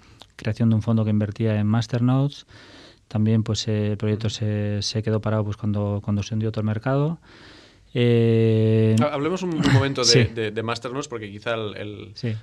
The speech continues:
Speaker 2: al-, algún oyente no sabe, no sabe lo que son. Ah, masternodes son nodos de, de ciertas blockchains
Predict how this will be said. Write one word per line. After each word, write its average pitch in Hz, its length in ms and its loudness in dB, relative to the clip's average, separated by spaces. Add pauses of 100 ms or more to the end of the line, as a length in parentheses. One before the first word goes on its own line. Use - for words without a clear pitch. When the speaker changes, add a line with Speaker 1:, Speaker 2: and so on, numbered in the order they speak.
Speaker 2:
al-, 113 160 -10
algún 113 240 -6
oyente 110 300 -4
no 104 80 -6
sabe, 104 380 -4
no 110 120 -10
sabe 107 180 -6
lo 98 100 -8
que 98 60 -10
son. 123 260 -10 (500)
Ah, 113 180 -12
masternodes 156 400 -4
son 131 300 -6 (200)
nodos 135 640 -6 (120)
de, 110 500 -6
de 107 140 -8
ciertas 139 480 -2
blockchains 131 680 -10